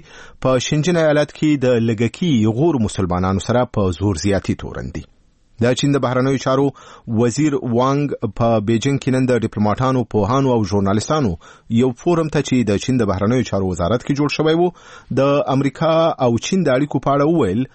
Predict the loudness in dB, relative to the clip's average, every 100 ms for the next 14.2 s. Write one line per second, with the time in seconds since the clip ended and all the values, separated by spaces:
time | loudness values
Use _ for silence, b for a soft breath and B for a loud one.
0 | b b b -2 0 0 0 0 0 0
1 | -2 0 0 0 0 0 2 0 0 0
2 | 0 -2 -2 -4 -2 -2 -2 0 0 -2
3 | -2 -2 -2 0 0 0 -2 -2 -4 -4
4 | 0 0 0 0 -2 -4 -6 -12 -16 -16
5 | _ _ _ _ -20 -20 _ _ 0 2
6 | 2 2 2 2 0 -2 -4 B B B
7 | B 0 0 2 0 2 2 4 2 2
8 | 0 2 0 0 0 0 0 0 2 2
9 | 0 0 0 0 0 -2 -2 0 2 2
10 | 2 2 0 0 -6 -8 -8 -4 -2 -4
11 | -4 0 2 2 0 0 -2 0 0 -2
12 | -2 -2 0 2 0 -4 B B B B
13 | -4 0 2 2 -2 0 2 2 2 0
14 | 2 2